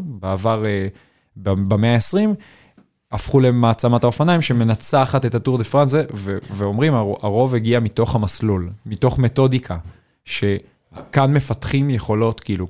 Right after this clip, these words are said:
כאן לומדים לנסוע מהר, בוא נקרא לזה ככה. כאילו, כאן לומדים לנסוע מהר, ובאמת, אה, אתה אומר, זה הכי קרוב שיש לאופניים ל-, לאתלטיקה במובן הטהור. האופניים פשוטים, וזה הגוף שלך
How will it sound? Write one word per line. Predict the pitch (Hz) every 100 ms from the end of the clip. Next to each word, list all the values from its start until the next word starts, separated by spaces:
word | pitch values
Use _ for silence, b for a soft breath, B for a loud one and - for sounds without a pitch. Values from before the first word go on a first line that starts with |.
| -
כאן | 131 147 143
לומדים | 120 120 127
לנסוע | 117 - 123
מהר, | 104 98 92 85 -
בוא | 107 110
נקרא | 101 107
לזה | 101 92
ככה. | - 90 85 - -
כאילו, | 98
כאן | - 139
לומדים | 139 127 135
לנסוע | 120 123
מהר, | 110 101 139 190 B B B -
ובאמת, | 95 98 113 131 131
אה, | 175 175 170 175 170
אתה | 165
אומר, | 180 156
זה | 110
הכי | 107 147
קרוב | 139 143 143
שיש | 120 131 -
לאופניים | 131 117 123 123 123
ל-, | 110 101 95
לאתלטיקה | 98 98 113 123 123 -
במובן | 104 101 98 113
הטהור. | 113 107 104 90
האופניים | 92 - 104 123 139
פשוטים, | - 107 - 143 185
וזה | 123 104
הגוף | 101 113
שלך | - 113 104